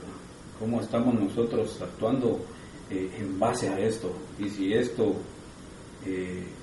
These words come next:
nos está permitiendo llevar un desarrollo espiritual y seguir enfocados hacia nuestra meta, ¿verdad?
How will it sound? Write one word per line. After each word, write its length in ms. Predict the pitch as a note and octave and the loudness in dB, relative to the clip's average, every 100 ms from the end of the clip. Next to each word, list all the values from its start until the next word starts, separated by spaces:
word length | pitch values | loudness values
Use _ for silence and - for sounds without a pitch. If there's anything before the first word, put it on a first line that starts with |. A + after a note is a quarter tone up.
| - - A2 | -14 -10 -4
nos 180 | G#2 G2 | -4 -4
está 300 | - A#2+ A#2+ | 4 4 8
permitiendo 640 | B2+ G#2+ G2+ G#2+ A#2+ B2+ | 8 10 4 4 6 8
llevar 280 | A2 G#2+ A#2 | 10 10 8
un 140 | B2 | 8
desarrollo 640 | A#2+ A#2+ G2+ G2 A2+ B2 A2 | 6 6 2 2 6 8 6
espiritual 760 | - G#2 F#2+ F#2+ - A2 C#3+ - - - - - - - - | 4 2 2 2 0 2 2 -2 -10 -14 -16 -14 -14 -14 -6
y 280 | G#2 G2+ G2 F#2+ - - - - | -2 0 0 -4 -10 -14 -10 -2
seguir 280 | G2 B2 | 6 8
enfocados 560 | B2+ - - - C3 A2+ | 8 6 2 2 2 2
hacia 180 | G#2+ F#2 | 0 -2
nuestra 300 | F#2 F#2 F#2 | -4 -4 -2
meta, 260 | - - - | -2 -2 -2
¿verdad? 320 | F#2+ F#2+ D3 | -4 -2 -2